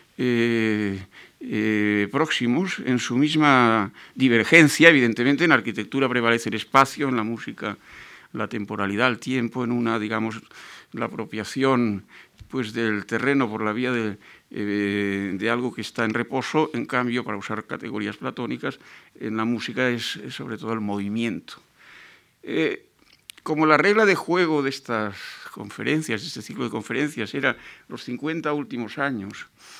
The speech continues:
el punto de vista de la filosofía intentaré que quede garantizado por la manera como voy a afrontar el tema, pero quería destacar un personaje, una figura,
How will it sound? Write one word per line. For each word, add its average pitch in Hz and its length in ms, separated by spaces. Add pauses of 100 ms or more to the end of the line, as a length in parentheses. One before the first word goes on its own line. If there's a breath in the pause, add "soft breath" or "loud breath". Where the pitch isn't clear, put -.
(560 loud breath)
el 113 220
punto 165 240
de 170 80
vista 160 240
de 147 80
la 131 80
filosofía 120 720 (360)
intentaré 110 760
que - 180 (200)
quede 127 260
garantizado 117 680
por 107 100
la 104 100
manera 110 340
como 104 180
voy 107 100
a 110 40
afrontar 104 420
el 95 140
tema, 120 340 (500 loud breath)
pero 147 200
quería 160 280
destacar 165 720
un 123 160
personaje, 107 800 (200)
una 110 180
figura, 120 560